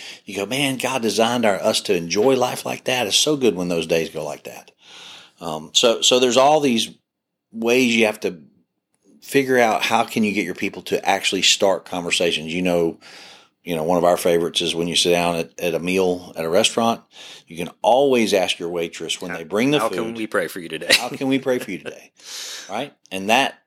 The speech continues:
Speaker 1: that conversation of how we can pray builds a connection with you and maybe even a longer connection for us.
Speaker 2: It
Speaker 1: It's,
Speaker 2: does.
Speaker 1: it's built,
Speaker 2: It does.
Speaker 1: it's built relationships with waitresses.
Speaker 2: And, and I'll, yeah.
Speaker 1: Stay in touch with us.
Speaker 2: And I'll, and I'll tell you guys who are listening to this, and a lot of you,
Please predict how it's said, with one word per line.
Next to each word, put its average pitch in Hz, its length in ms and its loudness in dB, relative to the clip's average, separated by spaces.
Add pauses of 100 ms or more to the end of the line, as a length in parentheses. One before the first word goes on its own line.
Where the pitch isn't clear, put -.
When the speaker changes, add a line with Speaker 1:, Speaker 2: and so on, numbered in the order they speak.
(140)
Speaker 1:
that 117 260 0
conversation 139 1080 0
of - 120 -10
how 120 220 0
we 123 100 0
can 107 140 -8
pray 127 420 0 (440)
builds 104 280 4
a - 60 -4
connection 127 500 0
with 165 120 -4
you 113 280 4
and 101 140 -2
maybe 170 260 2
even 104 640 -2
a 92 160 -4
longer 131 440 2
connection 80 480 -6
for 101 120 0
us. 131 120 0
Speaker 2:
It 95 80 -2
Speaker 1:
It's, 87 180 -4
Speaker 2:
does. 101 80 -4
Speaker 1:
it's - 120 -12
built, 110 260 0
Speaker 2:
It 82 60 -6
does. 85 160 -8
Speaker 1:
it's 107 140 -6
built 110 180 2
relationships 98 1000 0
with 110 200 0
waitresses. 107 500 0
Speaker 2:
And, 87 140 -4
and 101 100 -6
I'll, 104 480 2 (320)
yeah. 92 440 -6
Speaker 1:
Stay 113 340 0
in 117 140 2
touch 180 320 -2
with 69 160 -8
us. - 200 -10
Speaker 2:
And 101 80 -8
I'll, 104 240 -4
and 107 120 -6
I'll 95 80 0
tell 107 160 4
you 98 160 -2
guys 92 340 2
who 101 100 -2
are 90 80 -2
listening 92 280 0
to 87 80 -4
this, 85 160 0
and 87 100 -4
a 87 40 -2
lot 92 140 4
of 85 80 -2
you, 82 140 -10